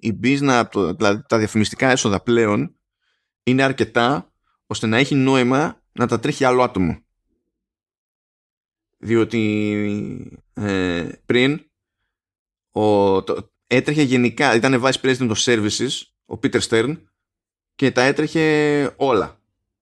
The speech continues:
Τώρα θα συνεχίσει να τρέχει τα όλα. Δηλαδή,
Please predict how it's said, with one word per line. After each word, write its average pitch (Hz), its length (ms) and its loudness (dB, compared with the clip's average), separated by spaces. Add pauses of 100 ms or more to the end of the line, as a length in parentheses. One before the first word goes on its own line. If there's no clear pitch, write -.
(1080)
Τώρα 147 180 0
θα 151 60 -2
συνεχίσει 156 400 0
να 135 140 0
τρέχει 139 520 -2 (100)
τα 107 140 2
όλα. 131 400 0 (1400)
Δηλαδή, 135 420 2